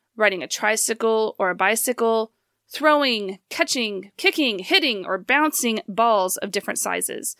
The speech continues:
doing somersaults, or walking backwards. You can often practice these skills through fun games like hopscotch, freeze tag, Twister, or Simon Says.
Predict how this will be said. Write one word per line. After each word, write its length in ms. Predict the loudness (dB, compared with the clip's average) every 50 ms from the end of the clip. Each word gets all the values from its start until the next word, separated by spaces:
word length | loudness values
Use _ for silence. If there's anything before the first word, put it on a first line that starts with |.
| _ _ _ _ _ _ _ _ _ -8 -4
doing 220 | -2 0 0 0
somersaults, 800 | 0 2 2 2 2 0 0 -2 -2 -4 -4 -6 -8 -10 -10 -10 -12 _ _ -6
or 80 | -4
walking 340 | -2 0 0 0 0 -2 0
backwards. 760 | 0 0 0 0 -2 -6 -8 -8 -8 -8 -8 -10 -10 -10 -12 _ _ _ _ _ _ _ _ _ _ _ _ _ _ _ _ -2
You 140 | -2 0 2
can 160 | 2 0 0 2
often 360 | 2 2 2 2 -2 -4 -4
practice 380 | -2 0 0 0 0 -2 -6 -4
these 220 | -4 -2 -2 -2
skills 400 | -2 0 0 0 0 0 -2 -2
through 100 | -4 -6
fun 320 | -4 -2 0 0 0 0 -2
games 460 | -2 -2 -2 -4 -6 -6 -4 -4 -2
like 160 | -4 -4 -4
hopscotch, 840 | -2 -2 -2 -2 -2 -4 0 2 4 6 6 6 4 4 0 -4 -6
freeze 360 | -4 -2 0 0 0 0 -2
tag, 560 | 0 2 2 4 4 4 4 4 2 0 -2
Twister, 800 | -4 -2 -2 -2 -2 0 0 2 2 4 4 4 4 2 0 -2 -4
or 100 | -6 -6
Simon 360 | -6 -4 -4 -6 -4 -4 -4
Says. 560 | -2 -2 -2 -2 -4 -4 -6 -8 -10 -12